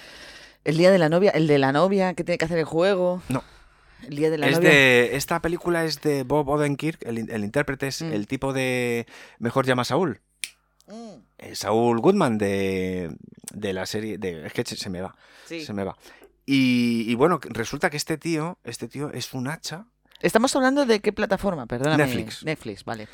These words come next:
Speaker 2: Entonces, este tío es un hacha en el mundo de las, de las felicita-, de las tarjetas de la, de felicitación.
Speaker 1: Hombre, eso me gusta mucho a mí.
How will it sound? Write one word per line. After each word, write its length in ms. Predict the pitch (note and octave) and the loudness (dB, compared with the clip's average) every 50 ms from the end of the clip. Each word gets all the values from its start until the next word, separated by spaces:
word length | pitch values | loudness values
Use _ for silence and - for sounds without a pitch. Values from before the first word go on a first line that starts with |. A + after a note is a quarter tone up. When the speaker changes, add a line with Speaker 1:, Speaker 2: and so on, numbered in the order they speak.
| - _ | -20 _
Speaker 2:
Entonces, 320 | _ - C#3 D3+ G3+ G3 F3 - | _ -6 -2 0 0 -2 -2 -6
este 240 | D3+ C#3+ - F3+ F3 | -8 -6 -6 -8 -8
tío 340 | - - F3+ F#3 G3 G#3+ - | -8 -8 -6 -6 -6 -6 -6
es 200 | - C3+ - - | -10 -10 -8 -6
un 120 | D#3+ D#3 | -6 -4
hacha 320 | E3+ F3 - - - G3 G3+ - | -4 -6 -6 -10 -10 -10 -8 -6
en 160 | D3 C#3 B2+ | -4 -2 0
el 100 | B2+ A#2 | 0 0
mundo 400 | A#2 C3 D#3 E3+ E3+ E3+ F#3+ F3+ | 2 2 2 2 2 0 0 -2
de 140 | D3+ C3+ C3 | -2 -2 -4
las, 240 | A#2+ A2+ - - - | -4 -4 -6 -10 -16
de 180 | - A#2 A#2 A2 | -8 -6 -4 -4
las 180 | A2 G#2+ G2+ - | -4 -8 -8 -8
felicita-, 440 | - G2+ G#2 - - F#2 - G2 | -8 -8 -6 -8 -8 -8 -8 -10
de 140 | F2 E2+ A2 | -6 -6 -6
las 120 | G2+ G2 - | -6 -6 -8
tarjetas 400 | - G#2 - D3 E3 D3+ C#3+ C3 | -6 -8 -4 -4 -4 -6 -4 -6
de 80 | C3 | -6
la, 180 | A#2 G#2+ G#2 - - | -4 -6 -6 -8 -10
de 120 | - A2+ | -12 -12
felicitación. 540 | - G#2+ G2+ F#2+ - F2 - F#2 - C#4 C4 - | -10 -10 -10 -10 -10 -10 -10 -12 -12 -16 -14 -10
Speaker 1:
Hombre, 360 | F3 G3+ F3+ B2+ A2+ A2+ G#2 - - _ _ _ _ - - - | -8 -8 -8 -8 -10 -12 -16 -18 -20 _ _ _ _ -20 -20 -20
eso 140 | - - F3 | -12 -8 -6
me 100 | F#3 D#3 | -6 -4
gusta 280 | C3 D#3 F3+ - - | -4 -4 -4 -4 -6
mucho 240 | C3 D3 D#3+ - - | -8 -8 -6 -4 -2
a 40 | G#2+ | -2
mí. 160 | B2+ D3+ D3+ | -2 -4 -6